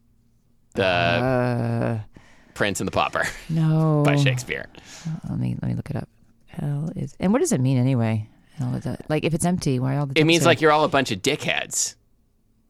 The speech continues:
Speaker 2: The Tempest.
Speaker 1: Yes. I
Speaker 2: Um,
Speaker 1: just,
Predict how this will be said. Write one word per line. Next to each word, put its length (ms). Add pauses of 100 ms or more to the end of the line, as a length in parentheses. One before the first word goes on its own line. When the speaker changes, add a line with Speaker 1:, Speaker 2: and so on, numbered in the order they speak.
(240)
Speaker 2:
The 60
Tempest. 500 (220)
Speaker 1:
Yes. 500 (160)
I 180
Speaker 2:
Um, 100
Speaker 1:
just, 280